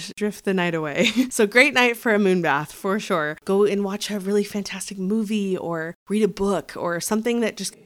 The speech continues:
takes you into a fantasy realm. Uh, Neptune is right there to open its arms to you and say, "Come to me, sweet child. <laughs> Like, I will make you feel good again <laughs> and take you away to fairyland." So a nice release there with all of that stress, but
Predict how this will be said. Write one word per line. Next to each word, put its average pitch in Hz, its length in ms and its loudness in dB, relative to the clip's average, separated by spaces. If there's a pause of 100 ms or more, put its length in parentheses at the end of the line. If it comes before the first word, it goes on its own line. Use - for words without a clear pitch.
takes - 280 -8
you 196 100 -2
into 170 300 -4
a 156 60 -12
fantasy 160 560 -8
realm. 139 360 -8 (220)
Uh, 147 220 -2
Neptune 160 460 -4
is 160 240 -8
right 175 160 -4
there 196 160 2
to 175 100 -4
open 175 260 -4
its 175 140 -4
arms 175 360 -4
to 190 80 -4
you 165 180 -4
and 165 120 -4
say, 160 200 -2
"Come 208 320 0
to 208 100 -8
me, 180 160 0
sweet 175 260 -4
child. 165 440 2
<laughs> 247 260 0
Like, 233 140 4
I 202 120 2
will 190 120 2
make 190 240 0
you 190 80 -8
feel 185 160 0
good 175 180 -2
again 180 480 2
<laughs> - 60 -10
and 190 120 2
take 185 220 2
you 190 140 2
away 175 160 2
to 170 80 -2
fairyland." 156 640 -4
So 180 260 2 (340)
a 208 60 -2
nice 180 460 0
release 170 480 -4
there 156 320 -4
with 151 180 -8
all 156 180 -4
of 156 80 -6
that - 200 -12
stress, - 400 -8
but 123 240 -8